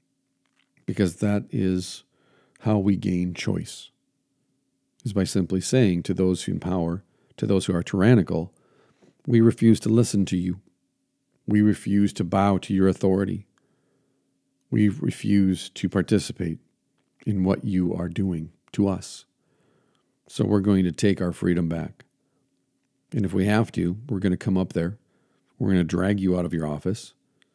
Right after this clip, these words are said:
We're gonna take you into the streets and tar and feather you or hang you.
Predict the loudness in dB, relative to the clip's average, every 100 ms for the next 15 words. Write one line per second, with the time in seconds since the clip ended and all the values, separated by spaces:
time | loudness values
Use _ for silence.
0 | _ _ _ -4 0 0 2 0 2 2
1 | 2 0 -2 -4 -2 -4 -2 -2 -2 -2
2 | -2 -2 -2 -4 -2 0 2 0 -2